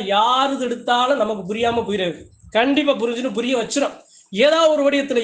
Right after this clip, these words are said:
ஏதாவது ஒரு உரு-, உருவத்துல, ஏதாவது ஒரு வழியில புரிய வச்சிடும். அப்படியே இல்லையாட்டாலும் நேருக்கு நேரா நடந்த மாதிரி அந்த செயலை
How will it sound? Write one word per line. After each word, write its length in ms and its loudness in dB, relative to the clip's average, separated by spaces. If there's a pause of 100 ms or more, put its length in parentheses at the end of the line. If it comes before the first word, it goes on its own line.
ஏதாவது 280 2
ஒரு 140 2 (200)
உரு-, 280 -2 (120)
உருவத்துல, 420 2 (560)
ஏதாவது 280 2
ஒரு 140 2
வழியில 220 2 (160)
புரிய 280 2
வச்சிடும். 380 2
அப்படியே 340 0
இல்லையாட்டாலும் 520 0
நேருக்கு 360 2
நேரா 220 2 (160)
நடந்த 320 2
மாதிரி 220 2
அந்த 200 -2
செயலை 340 0